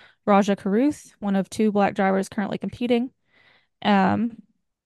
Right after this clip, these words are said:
Caruth also received a Wendell Scott Trailblazer Award in two thousand twenty-one, uh, which is named in honor of Scott.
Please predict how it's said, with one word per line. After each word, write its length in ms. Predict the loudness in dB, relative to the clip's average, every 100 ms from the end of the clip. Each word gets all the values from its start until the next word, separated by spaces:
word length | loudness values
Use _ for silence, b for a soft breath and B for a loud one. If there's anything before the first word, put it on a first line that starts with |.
| _ _ _ _ _ _ _ _ _ _ _
Caruth 240 | 0 2 2
also 320 | 2 2 0
received 560 | 0 -2 -2 0 -2 -6 b b b b b -8
a 580 | -2 0 -2 -2 -4 -4 -8 _
Wendell 400 | 0 2 2 0
Scott 360 | 0 0 0
Trailblazer 520 | -2 -2 0 0 0 0
Award 260 | 0 0
in 100 | -2
two 160 | -4 -4
thousand 400 | -2 -2 -2 -4
twenty-one, 680 | -4 -4 -2 -2 -2 -4 -10 _ _ -4
uh, 120 | -2
which 180 | -2 -4
is 180 | -6 -4
named 260 | -2 -2
in 100 | -4
honor 320 | -4 -4 -4
of 80 | -6
Scott. 400 | -6 -2 0 0